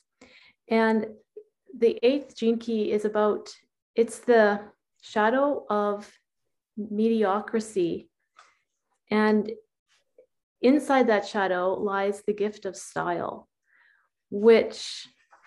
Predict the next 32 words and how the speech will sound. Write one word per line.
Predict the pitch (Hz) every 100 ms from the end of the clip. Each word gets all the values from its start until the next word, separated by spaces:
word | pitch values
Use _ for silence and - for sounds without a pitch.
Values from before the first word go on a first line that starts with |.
| - - _ _ _
you | 214 254
were | 262 240
alluding | 214 226 240 226
to | - 233 -
earlier. | 220 226 214 208 202
You | 202
were | 190
talking | - 202 214 208
about, | 196 180 185 - _ - _
you | 233
know, | 226 214
how | 214 202 202
you | - 196 190
felt | - 185 - - - _ _ _ _ _ _ - -
different | 220 220 208 196 208 - -
or | 202 196
weird | 185 202 185 180 185 -
and | 185 185
a |
little | 185 180
bit | 180 175 - _
rebellious | 202 202 - 180 202 208 208 208 - - _
because | 190 - 196 190 - - _ _ _ _ _ -
you | 208
don't | -
fit | - 202
in | 196 190
a |
box. | 175 180 202 254 - - _ _ _ _ _ _ _ - - - - -
And | 220
that's | 240 262
exactly | 262 214 196 214 220 254 277 269 262 262